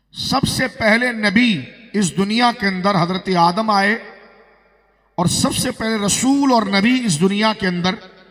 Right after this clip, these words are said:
हज़रत नूह आए और सबसे आखिरी नबी और सबसे आखिरी रसूल हमारे आका जनाब मोहम्मद रसूलुल्लाह सल्लल्लाहु अलैहि वसल्लम तशरीफ लाए।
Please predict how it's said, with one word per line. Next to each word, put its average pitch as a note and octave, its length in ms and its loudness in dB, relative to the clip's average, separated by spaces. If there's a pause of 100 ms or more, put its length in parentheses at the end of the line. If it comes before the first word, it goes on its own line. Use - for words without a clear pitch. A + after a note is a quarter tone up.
हज़रत F#3+ 320 -4 (120)
नूह B3+ 360 2
आए F3+ 200 6 (920)
और E3+ 120 2
सबसे - 560 2
आखिरी C4+ 600 4
नबी B3 320 -6
और A3 160 -4
सबसे G3 400 -2
आखिरी F3+ 360 2
रसूल G3 400 -4 (420)
हमारे F3 420 2
आका E3 340 2 (460)
जनाब F3+ 300 0 (100)
मोहम्मद D#3 380 -8
रसूलुल्लाह C#3+ 600 -4 (400)
सल्लल्लाहु D#3+ 340 -2
अलैहि C#3 80 -6
वसल्लम D3 200 -10
तशरीफ C3+ 360 -8
लाए। A2 220 -16